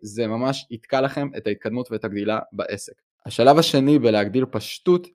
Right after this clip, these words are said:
בעסק, זה לדעת למי בדיוק אתם נותנים שירות, מי הוא האבטר הספציפי שלכם. זה ממש תלוי בסוג העסק, אבל אתם צריכים לחשוב על מי הוא הלקוח האידיאלי שלכם, למי אתם הכי הרבה רוצים לספק שירות.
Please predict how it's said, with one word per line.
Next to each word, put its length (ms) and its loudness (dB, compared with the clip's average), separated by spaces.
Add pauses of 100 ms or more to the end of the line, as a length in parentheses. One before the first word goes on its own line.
בעסק, 500 0
זה 120 -2
לדעת 300 2
למי 340 -2
בדיוק 420 0
אתם 160 -2
נותנים 320 -2
שירות, 460 -2
מי 120 0
הוא 200 4
האבטר 680 0
הספציפי 520 -6
שלכם. 360 -4 (420)
זה 100 -4
ממש 320 2
תלוי 220 0
בסוג 320 -4
העסק, 400 0 (360)
אבל 200 2
אתם 160 -2
צריכים 320 -4
לחשוב 500 0
על 100 2
מי 120 -2
הוא 120 2
הלקוח 420 0
האידיאלי 420 2
שלכם, 320 -6
למי 180 -2
אתם 180 -4
הכי 260 -6
הרבה 220 -2 (160)
רוצים 380 -6
לספק 420 -4 (280)
שירות. 420 -4